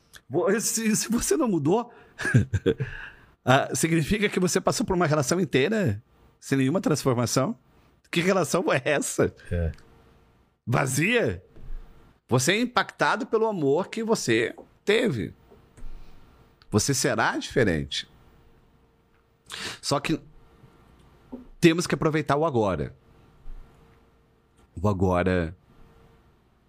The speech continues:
Speaker 1: é fundamental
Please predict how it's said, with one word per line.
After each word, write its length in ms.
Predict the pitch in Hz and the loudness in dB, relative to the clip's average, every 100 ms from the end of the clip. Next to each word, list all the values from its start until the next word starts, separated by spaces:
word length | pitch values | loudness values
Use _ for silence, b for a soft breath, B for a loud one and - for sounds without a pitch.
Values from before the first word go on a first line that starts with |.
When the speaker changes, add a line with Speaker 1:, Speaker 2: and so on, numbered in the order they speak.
| _ - B B B B B B B B _ _ - | _ -20 B B B B B B B B _ _ -2
Speaker 1:
é 640 | 87 87 85 82 76 76 | 2 2 2 0 -2 -6
fundamental 1120 | - - 120 107 101 98 90 - 90 82 65 | -6 -2 2 2 2 2 0 0 2 0 -2